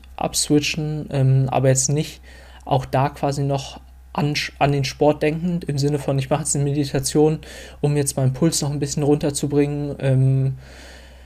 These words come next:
Auswirkungen auf die H F V oder sowas zu haben, sondern da einfach zu, zu sagen, yo, jetzt, ich gönn mir jetzt einfach gemischtes Hack oder sowas,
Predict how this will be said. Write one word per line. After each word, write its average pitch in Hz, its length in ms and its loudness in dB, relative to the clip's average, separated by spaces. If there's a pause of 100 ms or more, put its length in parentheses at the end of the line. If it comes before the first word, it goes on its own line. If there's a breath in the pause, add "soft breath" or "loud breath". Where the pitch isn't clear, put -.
(140 loud breath)
Auswirkungen 143 420 2
auf 131 120 -2
die 135 160 2
H 135 140 0
F 135 100 -4
V 147 140 4
oder 151 140 4
sowas 143 280 -2
zu 139 160 -2
haben, 135 200 0
sondern 131 280 2
da 131 160 4
einfach 135 320 -4
zu, - 260 -10
zu - 180 -8
sagen, 131 300 4
yo, 131 320 4 (140)
jetzt, - 460 -2
ich - 360 -14
gönn 143 140 4
mir 135 80 2
jetzt 131 100 -2
einfach 135 300 -6
gemischtes 135 360 -4
Hack 147 160 -4
oder 135 200 0
sowas, 135 400 -2